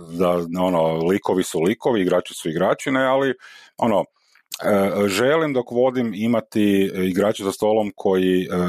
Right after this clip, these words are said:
imaju emocije, e, osjećaju i daju ih kroz likove,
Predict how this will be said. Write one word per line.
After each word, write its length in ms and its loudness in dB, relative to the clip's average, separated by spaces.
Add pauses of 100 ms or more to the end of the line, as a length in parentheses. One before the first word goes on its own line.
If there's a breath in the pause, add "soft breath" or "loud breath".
(100)
imaju 460 0
emocije, 680 0
e, 80 2 (920 soft breath)
osjećaju 1000 0
i 80 -4
daju 360 0
ih 180 -10
kroz 340 -2
likove, 560 0